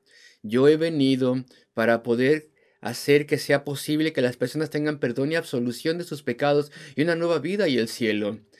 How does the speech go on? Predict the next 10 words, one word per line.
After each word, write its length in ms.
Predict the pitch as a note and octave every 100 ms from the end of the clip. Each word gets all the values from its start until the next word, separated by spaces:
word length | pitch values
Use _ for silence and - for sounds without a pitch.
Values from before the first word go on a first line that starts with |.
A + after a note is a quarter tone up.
| - -
No 300 | A2 C3 C#3
ven 340 | B2 B2+ C3
y 80 | A#2+
ved 240 | A2 A#2 A#2
mi 140 | A2+
cuarto, 480 | - G#2+ A2+ - F3
¿no? 360 | G#2 A2 C#3 C3+ _ _ _ _
Oh, 220 | - A#2+ B2
queridos 400 | A#2+ A#2 A#2 -
amigos, 680 | G#2+ A2 A2+ A#2 A2+ -